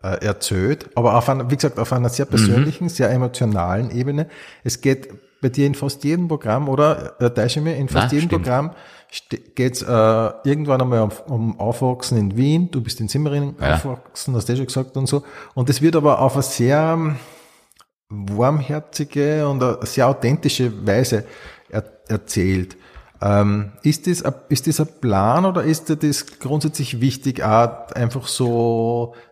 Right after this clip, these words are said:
Speaker 1: diese Zeit oder so eine Art, diese Zeitgeschichte ein bisschen mitzuerzählen?
Speaker 2: A, möchte ich schon ein bisschen Zeitgeschichte erzählen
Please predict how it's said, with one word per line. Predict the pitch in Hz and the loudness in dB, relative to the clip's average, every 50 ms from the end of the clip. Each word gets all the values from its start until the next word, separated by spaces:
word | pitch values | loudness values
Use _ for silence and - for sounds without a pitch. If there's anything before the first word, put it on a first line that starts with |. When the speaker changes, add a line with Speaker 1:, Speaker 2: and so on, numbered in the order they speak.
| _ _ _ - | _ _ _ 0
Speaker 1:
diese | 127 117 - 127 120 117 117 113 104 - - - - - - - _ _ _ _ _ - | 0 2 4 4 6 6 6 4 2 0 -4 -10 -16 -20 -20 -20 _ _ _ _ _ -8
Zeit | - - 110 107 120 131 131 131 | -4 -4 -2 0 0 0 2 2
oder | 113 123 | 2 2
so | 123 - 135 | 2 2 2
eine | 117 120 123 | 4 4 2
Art, | 120 - - - - - - 117 123 | 2 0 -4 -18 -14 -10 -8 -4 -2
diese | 117 104 127 120 127 | -2 0 0 -2 -2
Zeitgeschichte | - 120 113 120 120 - 131 127 - - 139 135 - - - 117 | 0 0 0 -2 -2 -2 -4 -4 -2 0 -2 -2 -2 -2 -2 -2
ein | 110 | 0
bisschen | - 107 104 110 110 113 | 0 0 0 0 0 0
mitzuerzählen? | 120 117 120 - - 117 101 95 - - - 82 78 76 69 71 69 64 76 85 - _ _ _ _ _ _ _ _ _ _ _ _ _ _ _ _ _ - | 0 0 -2 -4 -4 -2 -2 -2 -4 -6 -8 -6 -4 -4 -4 -6 -8 -10 -12 -14 -18 _ _ _ _ _ _ _ _ _ _ _ _ _ _ _ _ _ -4
Speaker 2:
A, | - 73 69 69 101 | -2 0 2 2 2
möchte | 120 98 90 - - - 95 | 4 2 2 2 2 2 4
ich | 90 85 - | 4 2 2
schon | - 90 87 | 2 2 2
ein | 107 | 2
bisschen | - - 92 95 - - | 0 -2 -4 -4 -4 -2
Zeitgeschichte | - - 64 71 - - - 95 - - 98 92 - - - - - 82 - | 0 0 0 0 -2 -2 -4 -2 -2 0 -2 -2 -2 -4 -8 -4 -2 -2 0
erzählen | - - - - - 78 69 82 101 123 139 135 | -2 -4 -4 -4 -2 0 2 2 2 2 0 0